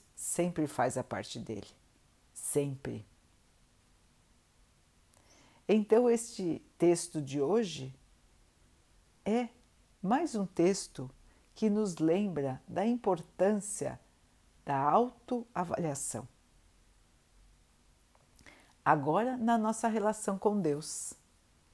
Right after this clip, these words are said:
avaliarmos como nos relacionamos com o nosso Pai. Somos o filho pródigo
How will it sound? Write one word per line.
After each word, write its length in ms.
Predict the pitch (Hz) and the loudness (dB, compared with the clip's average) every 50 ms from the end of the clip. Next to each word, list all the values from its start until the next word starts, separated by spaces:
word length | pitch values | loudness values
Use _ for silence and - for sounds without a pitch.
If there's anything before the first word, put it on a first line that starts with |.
| _ _ _ | _ _ _
avaliarmos 1200 | - 175 180 180 190 185 175 160 160 156 160 202 214 180 170 156 143 131 131 131 - - - - - _ _ _ _ _ _ _ _ _ _ _ | 2 2 4 6 6 6 6 6 8 8 8 8 6 6 2 -2 -4 -6 -6 -8 -10 -10 -12 -14 -18 _ _ _ _ _ _ _ _ _ _ _
como 600 | - - 320 330 311 226 180 160 147 135 123 117 - _ _ _ _ _ _ _ _ _ _ _ - | -4 0 2 2 4 2 2 0 -2 -4 -6 -10 -14 _ _ _ _ _ _ _ _ _ _ _ -4
nos 300 | 170 185 190 190 185 - | 0 2 2 2 2 0
relacionamos 840 | 190 175 160 160 160 - - - 151 143 143 143 151 156 151 147 - | -2 0 0 0 -2 -2 0 0 0 0 0 -2 -4 -4 -6 -8 -8
com 200 | - - 147 139 | -6 -4 -4 -4
o 40 | 139 | -4
nosso 360 | 139 139 135 131 - - 131 | -6 -6 -6 -6 -8 -10 -12
Pai. 320 | - _ - - - - - _ _ _ _ _ _ _ _ _ _ _ _ _ _ _ _ _ - - _ _ _ _ _ _ _ _ _ _ _ _ _ _ _ _ _ _ | -12 _ -10 -10 -10 -12 -16 _ _ _ _ _ _ _ _ _ _ _ _ _ _ _ _ _ -20 -20 _ _ _ _ _ _ _ _ _ _ _ _ _ _ _ _ _ _
Somos 800 | - - - - 196 185 180 165 151 135 127 120 - - - - - | -12 -10 -2 2 2 4 4 2 0 -4 -6 -8 -8 -10 -12 -12 -6
o 160 | 143 165 156 | -4 -4 -4
filho 420 | - - - 156 151 147 143 147 | -4 -4 -2 0 0 0 0 -4
pródigo 800 | 139 - - 139 147 139 147 165 160 196 202 220 - 403 453 - | -6 -6 -4 -2 0 0 0 0 -2 -4 -4 0 2 2 2 2